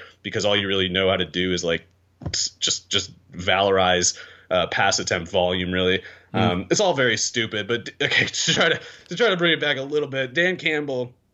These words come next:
Speaker 1: I think, is, is basically there to, to try to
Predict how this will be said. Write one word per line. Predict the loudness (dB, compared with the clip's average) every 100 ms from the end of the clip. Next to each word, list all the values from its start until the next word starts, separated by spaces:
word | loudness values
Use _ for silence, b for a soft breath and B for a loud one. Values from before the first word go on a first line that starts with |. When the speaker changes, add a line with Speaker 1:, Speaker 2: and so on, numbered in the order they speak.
| _ _ _ -20 -10
Speaker 1:
I | -6 -4
think, | 0 0 0 -8 b b b 0
is, | 0 0 -4 -6
is | -4 -2
basically | 2 2 2 -2 -2 -2 0
there | 4 4 4
to, | 2 -2
to | -2 -4
try | 0 2 4
to | 2